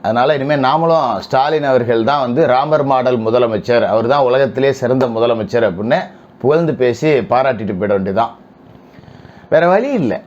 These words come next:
ஏன்னா தமிழ்நாட்டுல நடக்கக்கூடிய சம்பவங்கள், இந்த வீடியோ கொஞ்சம் பெருசா இருக்கும், நிறைய தீவிரமான விஷயங்கள் பத்தியும் பேச போறோம். அது எல்லாத்தையும் கொஞ்சம் பொறுமையா கேளுங்க.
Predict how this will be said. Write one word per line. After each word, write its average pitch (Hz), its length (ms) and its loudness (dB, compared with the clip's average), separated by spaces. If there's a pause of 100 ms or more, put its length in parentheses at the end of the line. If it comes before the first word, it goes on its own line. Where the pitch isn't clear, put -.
(680)
ஏன்னா 151 300 0
தமிழ்நாட்டுல 190 540 0
நடக்கக்கூடிய 160 560 2
சம்பவங்கள், 139 520 0
இந்த 110 120 0
வீடியோ 185 300 2
கொஞ்சம் 139 280 -2
பெருசா 147 380 0
இருக்கும், 131 440 -2 (160)
நிறைய 147 600 0
தீவிரமான 208 520 2
விஷயங்கள் 151 480 0
பத்தியும் 127 300 0
பேச 123 240 0
போறோம். 113 320 0 (400)
அது 107 160 2
எல்லாத்தையும் 160 340 2
கொஞ்சம் 117 340 -2
பொறுமையா 202 360 0
கேளுங்க. 123 420 0